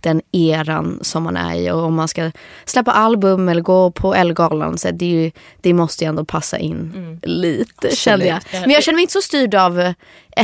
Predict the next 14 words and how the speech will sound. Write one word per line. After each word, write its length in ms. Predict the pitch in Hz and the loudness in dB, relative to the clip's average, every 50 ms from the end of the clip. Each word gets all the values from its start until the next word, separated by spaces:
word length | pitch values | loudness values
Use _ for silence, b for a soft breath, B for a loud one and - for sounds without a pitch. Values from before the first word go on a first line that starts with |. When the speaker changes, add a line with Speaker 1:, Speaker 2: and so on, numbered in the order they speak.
| 202 - - | -2 -2 0
Speaker 1:
kanske 260 | - 302 320 - 254 | 0 0 2 2 4
några 240 | 269 262 226 214 240 | 4 4 4 4 2
trender, 440 | - - 170 156 151 - - - - | 2 0 -2 0 0 -2 -2 -2 -4
men 380 | - 214 226 226 214 208 208 | -2 0 2 2 4 4 4
mer 220 | 220 254 269 254 220 | 4 6 6 4 4
så 100 | - 170 | 4 2
här, 160 | 160 156 - B B B | 0 0 -2 B B B
jag 240 | B 208 208 240 240 | B 0 2 2 4
bryr 140 | 202 185 175 | 4 2 2
mig 80 | 165 160 | 2 0
inte 120 | 151 - | 0 2
om 60 | 160 | 2
alla 280 | 160 160 160 151 170 220 | 2 2 2 2 2 2
har, 500 | 214 180 160 160 - - 156 - 165 170 | 2 2 0 0 0 0 -2 -4 -6 -8